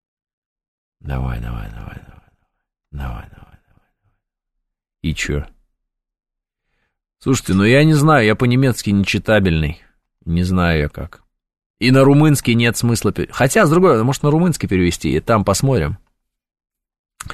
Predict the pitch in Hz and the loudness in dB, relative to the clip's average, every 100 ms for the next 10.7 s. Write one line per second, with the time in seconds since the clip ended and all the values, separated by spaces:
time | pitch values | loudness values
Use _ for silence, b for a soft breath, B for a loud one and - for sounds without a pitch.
0 | B B - 143 127 131 135 123 - 90 | B B 0 2 4 4 2 0 -2 -2
1 | 98 85 - 95 110 117 113 110 - 113 | 0 -2 -4 -2 0 2 2 0 0 0
2 | 117 104 - - b b b b b _ | 2 2 0 -10 b b b b b _
3 | _ _ _ _ 69 76 80 67 69 - | _ _ _ _ -6 -4 -4 -4 -6 -4
4 | 76 76 58 - - - _ _ _ _ | -2 -2 -4 -6 -18 -20 _ _ _ _
5 | _ _ _ _ _ _ _ _ _ _ | _ _ _ _ _ _ _ _ _ _
6 | _ _ 165 151 175 165 170 196 143 135 | _ _ -2 0 2 4 6 4 4 2
7 | 107 92 85 104 123 135 131 165 160 165 | 2 -2 -6 -2 2 2 4 4 6 6
8 | 165 165 170 185 165 143 131 151 208 208 | 4 4 4 4 4 2 0 0 2 2
9 | 156 120 131 107 101 95 101 101 - 120 | 2 2 0 0 -2 0 2 2 0 0
10 | 101 87 104 107 104 120 101 | 2 2 0 0 2 2 2